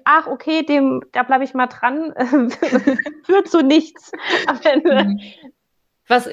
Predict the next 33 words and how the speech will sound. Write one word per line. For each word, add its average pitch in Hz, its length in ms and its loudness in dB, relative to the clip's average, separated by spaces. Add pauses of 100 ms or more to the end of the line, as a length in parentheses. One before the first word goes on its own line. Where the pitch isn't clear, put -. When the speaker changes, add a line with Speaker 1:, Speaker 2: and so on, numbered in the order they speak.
Speaker 3:
ich 277 200 -4
mich 320 140 -2
dann 262 180 2
auch 254 200 -2
gefragt 247 520 -2
hab, 254 160 0
ist, 247 200 0
ob 220 300 -6
mehr 233 300 2
Zeit 240 540 0
dem 202 140 2
Film 196 420 0
gut 220 340 -2
getan 185 460 -2
hätte. 196 420 -2
Also 190 440 -2 (500)
gut, 233 180 2
wenn 202 120 0
man 196 100 0
den 196 80 -2
Film 214 200 0
absolut 220 440 -2
bodenlos 226 460 2
fand, 233 480 -2
<laughs> - 20 -18
dann 247 220 0 (100)
denkt 240 220 0
man 240 120 2
wahrscheinlich 220 500 0
nicht 240 240 -4
noch 220 180 -2
mehr 220 200 2
desgleichen. 233 640 0